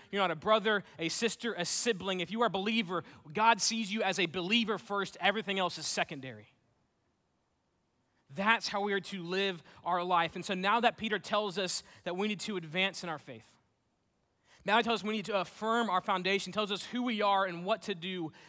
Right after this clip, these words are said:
the last thing left for us to do is, number four, accomplish your purpose. Look at verses eleven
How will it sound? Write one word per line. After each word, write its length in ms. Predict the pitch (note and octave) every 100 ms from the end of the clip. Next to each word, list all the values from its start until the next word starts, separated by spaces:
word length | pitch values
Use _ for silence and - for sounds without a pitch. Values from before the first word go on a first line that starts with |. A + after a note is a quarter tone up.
| -
the 100 | F#3
last 420 | E3 F#3 G#3+ A3
thing 160 | A#3 G3+
left 400 | F#3 G3+ F#3+ -
for 120 | F#3+
us 140 | F#3+ -
to 120 | F#3
do 320 | D#3 F#3 F3
is, 80 | D#3+
number 160 | D#3+
four, 400 | D3 - F#3+ F3
accomplish 840 | D3+ D3 - G3+ E3+ D3+ B2+ - - _ _ _ _ -
your 100 | C#3+
purpose. 560 | - D3 G#2+ - - - _ _ _ _ _ _ _ _ _ _ _ _
Look 140 | F3+ F#3+
at 80 | D3+
verses 360 | F#3 F3 F3
eleven 500 | D#3+ D3+ F3 E3 D#3+